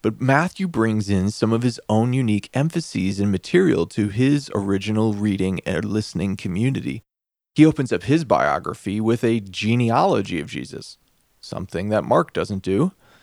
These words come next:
And in doing so, Matthew attempts to establish from the out-, onset with his primarily Jewish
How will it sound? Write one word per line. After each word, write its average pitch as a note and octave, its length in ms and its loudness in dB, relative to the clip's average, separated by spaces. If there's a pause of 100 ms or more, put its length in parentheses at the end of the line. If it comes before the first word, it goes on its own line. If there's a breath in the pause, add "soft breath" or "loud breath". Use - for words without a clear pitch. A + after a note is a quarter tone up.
(440 soft breath)
And B2 80 2
in B2+ 100 2
doing F3 280 4
so, G2 200 0
Matthew A2 380 0
attempts G#2+ 400 -4
to - 100 -8
establish E2+ 500 -8
from F#2+ 160 -6
the A2 220 -4
out-, D#3+ 320 -2 (100)
onset A#2+ 680 0 (400 soft breath)
with G#2+ 140 -2
his G#2+ 120 -4
primarily B2+ 960 2
Jewish C3 680 2